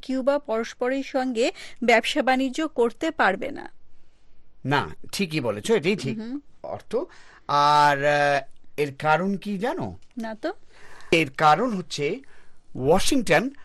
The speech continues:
Speaker 2: হাভানার নীতির সঙ্গে দ্বিমত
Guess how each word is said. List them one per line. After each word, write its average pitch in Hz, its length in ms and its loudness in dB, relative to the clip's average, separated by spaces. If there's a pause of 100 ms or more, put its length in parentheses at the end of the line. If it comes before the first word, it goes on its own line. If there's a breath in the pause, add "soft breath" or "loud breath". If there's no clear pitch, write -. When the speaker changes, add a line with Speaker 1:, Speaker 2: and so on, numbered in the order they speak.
(200 soft breath)
Speaker 2:
হাভানার 185 540 4
নীতির 151 380 -6
সঙ্গে 147 460 -4 (540)
দ্বিমত 202 500 4